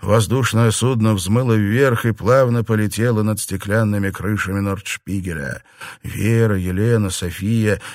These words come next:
и еще несколько девушек бросились хлопотать над ранеными. Ильяна и Бьянка занялись приготовлением еды на всю разросшуюся команду.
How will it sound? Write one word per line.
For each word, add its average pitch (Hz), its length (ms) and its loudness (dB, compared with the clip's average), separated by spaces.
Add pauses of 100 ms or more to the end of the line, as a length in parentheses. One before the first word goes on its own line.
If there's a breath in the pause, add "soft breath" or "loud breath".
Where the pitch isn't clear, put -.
и 110 80 -2
еще 110 480 2
несколько 104 540 0
девушек 107 560 0
бросились 107 680 0
хлопотать 104 680 -2
над 101 180 -2
ранеными. 90 680 -2 (280 loud breath)
Ильяна 104 560 4
и 98 40 2
Бьянка 107 640 0
занялись 101 460 -2
приготовлением 104 840 -2
еды 98 460 -2
на 98 160 -2
всю 101 240 -4
разросшуюся 92 800 -2
команду. 92 640 -2